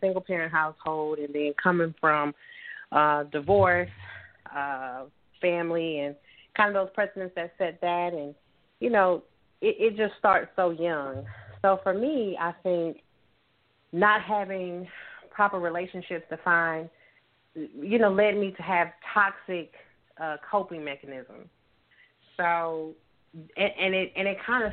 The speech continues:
spread from those toxic coping mechanisms to bad relationships, you know, dealing with, um, you know,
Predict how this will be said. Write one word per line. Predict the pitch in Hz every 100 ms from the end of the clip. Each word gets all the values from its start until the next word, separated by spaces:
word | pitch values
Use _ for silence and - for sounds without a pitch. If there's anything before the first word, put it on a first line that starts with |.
| -
spread | - 196 175
from | - 170
those | 160 156 - -
toxic | 214 208 - 196 185
coping | - - 208 202 180
mechanisms | 175 - 165 165 165 -
to | 160
bad | 151 151 147
relationships, | 139 175 269 240 247 220 233 214 208 208 _ _ - - - _
you | 175
know, | 165 147 143 143 143 147
dealing | 170 170 160
with, | 151 156 147 147
um, | 131 147 143 139 131 117 - _ _ _ _ -
you |
know, | 285 202 185